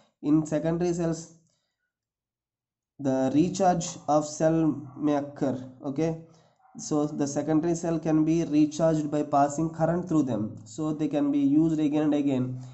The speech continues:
because that is why it has both, uh, discharge and recharge cycles, discharge cycle and recharge cycle. In secondary cells, there is a discharge cycle and recharge cycle, and in case of primary cells, only discharge cycle but not recharge cycle.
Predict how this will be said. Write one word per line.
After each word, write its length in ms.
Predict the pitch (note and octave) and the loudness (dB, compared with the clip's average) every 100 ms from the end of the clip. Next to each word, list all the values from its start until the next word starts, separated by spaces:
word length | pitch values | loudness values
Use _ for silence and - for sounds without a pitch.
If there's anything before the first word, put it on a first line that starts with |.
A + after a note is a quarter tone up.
| - _ D3 | -20 _ -2
because 380 | C#3+ D3+ D3 | 2 4 4
that 140 | C#3+ C3+ | 2 2
is 160 | D#3 | 2
why 80 | D#3 | 2
it 140 | D#3+ D3+ | -2 0
has 240 | D3+ D3 | 0 0
both, 440 | C#3 D3 D3+ - | -2 -2 -2 -4
uh, 160 | C3+ A#2+ | -4 -4
discharge 720 | C3 C#3 - - C#3+ F3 D#3+ | 0 0 0 0 4 4 2
and 180 | D#3 C#3 | 0 2
recharge 440 | C#3+ C3 D3 D3 | 2 2 2 0
cycles, 640 | - F3 D#3+ C3 A2 - - _ - | 0 -4 -2 -2 -6 -10 -18 _ -8
discharge 400 | C#3 C#3 D#3 D3 | -6 -4 -2 -4
cycle 500 | C#3+ D3+ D3 E3+ G#3 - C#3+ | -2 -4 -2 -4 -6 -6 -4
and 160 | D3+ | 0
recharge 340 | D3+ C#3 C#3+ C#3 | 0 0 -2 -2
cycle. 400 | C3+ A2+ A2+ - - - - _ _ _ - | -4 -4 -6 -8 -12 -20 -20 _ _ _ -6
In 160 | C#4+ | -2
secondary 580 | C#3+ D3+ D#3+ E3 E3 F3 | -2 -4 -2 -2 -2 -2
cells, 520 | E3+ F3 G#3 - - D#3 | -2 -4 -4 -6 -8 -2
there 100 | D3+ | 0
is 120 | D3+ | 2
a 100 | D3+ | 0
discharge 440 | D3+ - E3 D#3+ | -2 -2 -4 -4
cycle 280 | F3 E3+ E3+ | -2 -2 0
and 160 | E3 D#3 | -2 0
recharge 380 | D3+ E3 D3+ | -2 -2 -4
cycle, 480 | - D#3 D3 F3 F3 - | -4 -4 -2 -4 -6 -8
and 100 | C#3+ | -4
in 160 | D3 D3 | -2 -2
case 220 | D3+ E3 | -4 -4
of 180 | D#3+ - | -6 -4
primary 360 | D3 D3+ D#3 | -2 0 0
cells, 420 | D#3 E3 F#3 - - _ _ - | 0 -2 -4 -8 -18 _ _ -8
only 340 | D3+ D3+ D#3 E3 | -2 2 4 4
discharge 480 | D#3+ D3 - D#3 C#3+ | 2 0 0 -4 -2
cycle 300 | D#3 D3+ D#3 | -2 -2 0
but 200 | D3+ D3 | 0 0
not 240 | D#3 E3+ | 0 0
recharge 380 | D#3 C#3+ D3+ C#3+ | 0 0 -2 -4
cycle. 420 | C#3+ B2+ A#2 | -2 -2 -4